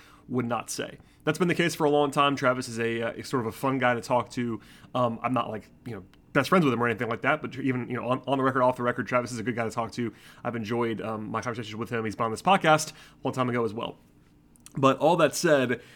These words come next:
um, he has made some news with comments on this radio hit before. With that said, um, you know,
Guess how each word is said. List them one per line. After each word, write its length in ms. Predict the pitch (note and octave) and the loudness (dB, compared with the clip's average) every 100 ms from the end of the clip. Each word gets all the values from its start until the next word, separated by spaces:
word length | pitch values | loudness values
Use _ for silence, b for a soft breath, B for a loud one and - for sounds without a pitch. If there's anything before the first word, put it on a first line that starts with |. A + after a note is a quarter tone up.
| B | B
um, 300 | C#3+ B2+ A#2 | 0 0 0
he 140 | A#2 C3+ | -4 0
has 260 | D3 F3 | 2 2
made 220 | D3+ D3+ D3+ | 4 2 2
some 140 | F#3+ | 2
news 420 | D3 C#3 C#3 - - _ _ | 4 4 2 -4 -10 _ _
with 160 | C#3 D3+ | -2 2
comments 440 | E3+ D#3+ C3 A#2+ - | 4 4 4 0 0
on 160 | C3+ | 2
this 180 | C3+ B2+ | 2 0
radio 300 | C3 C3 A#2 | 2 2 2
hit 240 | A2+ B2+ - | 0 -4 -4
before. 420 | - - G2 G2 B B B B | -8 -8 -8 -10 B B B B
With 140 | F3+ F3+ | 0 4
that 180 | C#3 C3+ | 4 4
said, 520 | G#3+ F#3 C#3 C3 - | 6 6 6 2 2
um, 440 | C3+ C3 B2+ A#2 - - | 4 6 4 -4 -14 -2
you 80 | D3 | 2
know, 220 | B2 A#2 | 2 0